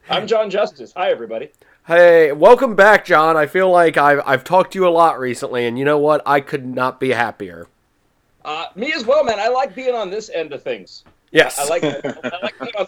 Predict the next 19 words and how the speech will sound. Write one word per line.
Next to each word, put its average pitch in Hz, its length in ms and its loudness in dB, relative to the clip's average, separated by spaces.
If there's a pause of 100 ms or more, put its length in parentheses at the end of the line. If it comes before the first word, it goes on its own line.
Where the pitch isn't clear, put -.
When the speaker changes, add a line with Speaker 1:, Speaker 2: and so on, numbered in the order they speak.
Speaker 1:
other 185 240 -2
shows. 143 320 -6
I 135 40 -2
don't 170 200 -4
have 185 140 -8
to - 80 -14
prep. - 440 -10 (240)
Speaker 2:
I, 165 220 2
I, 165 360 6
hey, 143 360 4 (240)
that 175 180 4
is 156 140 -4
me 151 200 0
on 151 160 6
Knights 143 240 2
of 139 80 -4
Vader 135 220 2
every 127 380 -2
week. 120 440 -6